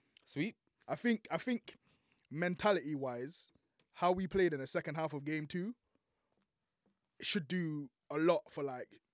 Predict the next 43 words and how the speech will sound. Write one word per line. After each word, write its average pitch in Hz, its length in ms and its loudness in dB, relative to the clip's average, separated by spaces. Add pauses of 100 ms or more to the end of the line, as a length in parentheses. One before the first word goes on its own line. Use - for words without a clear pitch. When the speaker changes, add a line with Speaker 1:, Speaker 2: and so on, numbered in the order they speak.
(800)
Speaker 2:
our 147 100 0
mentality, 160 440 2
letting 139 240 0
us 131 100 -8
know 143 140 -2
we 135 120 -6
can 156 220 0
score 151 300 0
on 139 80 -4
this 131 140 -6
team 123 340 -6 (720)
and 139 80 -10
stuff 143 160 -4
like 139 140 -2
that. 156 160 0 (180)
Speaker 1:
Mm-hmm. 123 260 -2 (160)
Speaker 2:
So 139 460 0 (100)
that's 185 160 0
a 214 40 2
game 190 160 8
we 175 80 -2
easily 175 220 -2
could 160 100 -4
have 143 80 0
won. 190 240 4 (1040)
We 156 100 -2
didn't 156 220 -2
win, 160 240 0
whatever. 143 360 0
Um, 131 360 -6 (200)
Jamal 147 240 -2
Murray 143 220 -2
was 135 100 -4
special 147 280 -4
down 135 180 -6
the 127 60 -10
stretch. - 420 -6 (840)
Um, 131 420 -6 (380)
so - 160 -4
I 143 40 -2
think 185 260 0 (380)
home 180 260 0
court 180 300 2